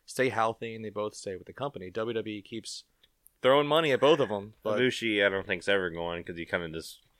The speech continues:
Speaker 1: He
Speaker 2: walks
Speaker 1: likes,
Speaker 2: to his own beat
Speaker 1: he
Speaker 2: of
Speaker 1: likes
Speaker 2: his
Speaker 1: the
Speaker 2: own
Speaker 1: free,
Speaker 2: drum,
Speaker 1: yeah,
Speaker 2: so.
Speaker 1: he seems like a weird guy. So does Kenny.
Speaker 2: Yeah.
Speaker 1: I mean, I like that about them. You can feel that they're not in it for
Speaker 2: Money, because
Speaker 1: money.
Speaker 2: both these guys could make lots of money.
Speaker 1: But
Speaker 2: I mean, yeah, they're
Speaker 1: everybody
Speaker 2: probably
Speaker 1: eventu-,
Speaker 2: making good money right now, so.
Speaker 1: yeah.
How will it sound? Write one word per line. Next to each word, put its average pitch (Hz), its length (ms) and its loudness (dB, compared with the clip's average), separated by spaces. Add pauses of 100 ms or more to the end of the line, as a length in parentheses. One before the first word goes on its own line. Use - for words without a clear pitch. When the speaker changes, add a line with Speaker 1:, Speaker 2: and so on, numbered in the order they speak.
(160)
Speaker 1:
He 190 80 0
Speaker 2:
walks 226 120 8
Speaker 1:
likes, 311 160 8
Speaker 2:
to 220 60 4
his - 120 2
own 95 300 4
beat 90 360 -4
Speaker 1:
he 113 80 -6
Speaker 2:
of 95 60 0
Speaker 1:
likes 98 200 4
Speaker 2:
his 98 60 4
Speaker 1:
the 92 60 4
Speaker 2:
own 85 60 -2
Speaker 1:
free, 87 140 0
Speaker 2:
drum, 92 220 2 (100)
Speaker 1:
yeah, 226 200 0
Speaker 2:
so. 85 60 2
Speaker 1:
he 277 60 0
seems 294 260 -4
like 247 120 2
a 180 40 -4
weird 160 260 0
guy. 147 180 4
So 175 140 0
does 180 100 -2
Kenny. 117 520 -4
Speaker 2:
Yeah. 82 280 2 (220)
Speaker 1:
I 160 100 4
mean, 175 260 2
I 156 100 6
like 165 280 8
that 123 140 4
about 107 240 -2
them. 110 120 -8
You 120 120 -8
can 127 120 -6
feel 147 240 0
that 131 140 -2
they're 123 140 0
not 120 320 0
in 120 160 -6
it 120 160 -6 (180)
for 110 680 -4 (380)
Speaker 2:
Money, 98 320 2
because 92 140 -6
Speaker 1:
money. 127 300 4
Speaker 2:
both 98 160 4
these 90 200 -6
guys 90 280 2
could 113 180 0
make 92 300 -2
lots 82 320 -2
of 85 60 -4
money. 85 260 -4 (200)
Speaker 1:
But 185 320 6
Speaker 2:
I 113 180 8
mean, 107 160 4
yeah, 104 60 6
they're 104 40 10
Speaker 1:
everybody 208 260 8
Speaker 2:
probably 123 180 10
Speaker 1:
eventu-, - 20 4
Speaker 2:
making - 300 4
good 92 120 4
money 85 260 -2
right 85 200 0
now, 82 360 0
so. - 160 -6
Speaker 1:
yeah. 82 140 -4